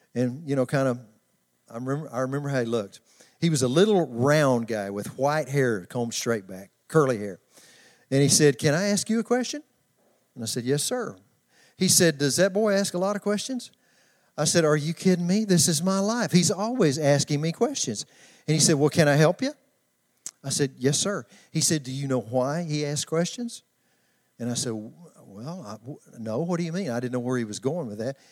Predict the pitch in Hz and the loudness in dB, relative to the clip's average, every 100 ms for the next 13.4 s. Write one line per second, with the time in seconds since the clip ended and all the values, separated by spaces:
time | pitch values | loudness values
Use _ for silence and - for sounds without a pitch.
0 | _ - 180 165 160 175 202 190 185 208 | _ -4 0 0 -2 -2 -2 -2 -6 -6
1 | 208 180 190 196 190 185 180 220 160 165 | -6 -6 -4 -4 -2 -4 -4 -6 -6 -2
2 | 196 233 233 226 214 202 262 311 170 107 | 0 0 0 0 -2 -4 -4 -4 -4 -4
3 | - 120 - - - _ _ _ _ _ | -8 -8 -10 -16 -20 _ _ _ _ _
4 | _ _ _ 170 165 175 131 _ _ _ | _ _ _ -2 0 0 -2 _ _ _
5 | - 196 233 220 240 226 185 175 180 190 | -8 -2 0 2 0 2 0 0 0 2
6 | 214 208 131 101 123 - - _ _ _ | 0 0 -2 -2 -4 -8 -18 _ _ _
7 | _ 139 165 254 196 123 190 220 156 - | _ -6 0 2 2 2 2 2 -2 -4
8 | - _ _ _ 190 226 214 175 - 214 | -18 _ _ _ -4 0 2 0 0 2
9 | 294 - 127 110 - 139 - 127 202 226 | 2 2 0 0 -6 -10 -8 -6 -4 -6
10 | 202 196 180 170 156 156 139 110 107 131 | -6 -6 -6 -8 -10 -10 -12 -14 -4 -4
11 | 135 107 95 101 - - 107 101 95 87 | -2 -6 -10 -14 -12 -12 -12 -14 -16 -16
12 | 104 92 - - _ _ _ _ _ - | -20 -16 -16 -16 _ _ _ _ _ -4
13 | 147 - 156 131 | 0 2 2 2